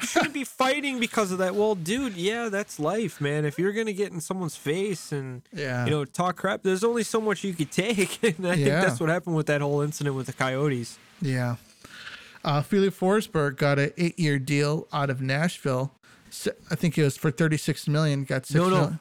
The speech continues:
Speaker 1: offered. He was
Speaker 2: Offered?
Speaker 1: off-, yes, he was offered an eight-year. Nothing has been official
Speaker 2: Oh, I
Speaker 1: yet.
Speaker 2: thought he signed it.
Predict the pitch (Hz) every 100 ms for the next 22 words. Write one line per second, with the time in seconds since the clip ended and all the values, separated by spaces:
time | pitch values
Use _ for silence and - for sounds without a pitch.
0 | - 139 160 - 117 104 - - - 165
1 | 214 - 123 135 147 - - 135 127 -
2 | - 127 120 - 135 170 - 156 123 117
3 | 117 127 113 113 120 147 - 175 165 135
4 | 151 139 - - 165 - 226 196 170 214
5 | 185 - 214 185 117